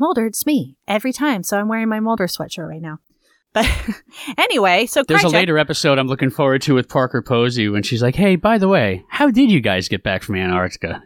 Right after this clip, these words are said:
Speaker 2: It's so
Speaker 1: Parker
Speaker 2: good.
Speaker 1: Posey, yes. Oh, I'm so excited. I'm not too excited once I get past season seven, but I've determined, I'm determined to
Speaker 2: Mm.
Speaker 1: finish the series, so I'm gonna have to hang in there and get through it. So, but the first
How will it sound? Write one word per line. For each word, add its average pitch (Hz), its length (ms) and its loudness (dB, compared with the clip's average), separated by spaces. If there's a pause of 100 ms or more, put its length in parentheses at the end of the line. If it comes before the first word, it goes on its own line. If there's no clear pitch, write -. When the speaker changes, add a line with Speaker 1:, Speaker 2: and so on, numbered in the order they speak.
Speaker 2:
It's - 120 -4
so - 280 2
Speaker 1:
Parker 170 200 4
Speaker 2:
good. 107 300 -2
Speaker 1:
Posey, 180 800 -4
yes. 240 640 -2 (340)
Oh, 247 80 4
I'm 254 140 4
so 269 180 2
excited. 165 640 -2 (760)
I'm 262 160 2
not 349 300 2
too 302 180 -2
excited 285 480 -2
once 247 200 -4
I 233 60 0
get 233 120 -2
past 233 220 -2
season 202 300 -4
seven, 226 600 0
but 185 320 0
I've 185 220 -2
determined, 202 440 -6
I'm 202 180 0
determined 202 480 -2
to 185 40 0
Speaker 2:
Mm. 170 60 -8
Speaker 1:
finish 190 320 -2
the 170 80 -6
series, 160 420 -2
so 165 140 0
I'm 160 120 -2
gonna 160 160 -4
have 165 120 -4
to 156 80 -6
hang 160 180 -2
in 151 100 -2
there 143 240 -2 (520)
and 147 160 -4
get 135 160 -4
through 120 240 -10
it. 120 180 -12
So, 127 400 -10 (300)
but 156 180 -2
the 175 80 -2
first - 480 -2